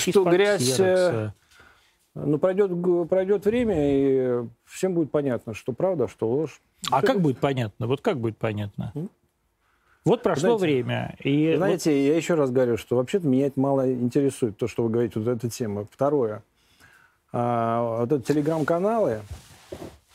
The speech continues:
Speaker 1: э, я вообще называю это мусором. Когда мне
Speaker 2: Мгм.
Speaker 1: начинает человек говорить: "А ты слышал, там чё там написано?" Я говорю: "Знаешь, я мусор не читаю".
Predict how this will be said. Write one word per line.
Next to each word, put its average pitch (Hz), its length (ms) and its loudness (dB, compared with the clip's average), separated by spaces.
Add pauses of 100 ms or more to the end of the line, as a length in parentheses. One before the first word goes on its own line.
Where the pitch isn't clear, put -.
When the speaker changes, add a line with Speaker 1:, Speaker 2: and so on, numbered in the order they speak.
(120)
Speaker 1:
э, 117 360 -2
я 143 120 2
вообще 180 200 -4
называю 147 300 2
это 160 120 0
мусором. 113 460 0
Когда 117 220 0
мне 147 100 0
Speaker 2:
Мгм. 143 100 2
Speaker 1:
начинает 143 400 0
человек 135 360 0
говорить: 123 260 0
"А 120 60 0
ты 135 120 0
слышал, 196 440 -2
там 139 220 0
чё 131 140 -2
там 123 140 0
написано?" 139 480 -2
Я 123 60 -2
говорю: 120 160 0
"Знаешь, 151 280 -2
я 120 100 0
мусор 143 320 -2
не 123 140 0
читаю". 110 460 -8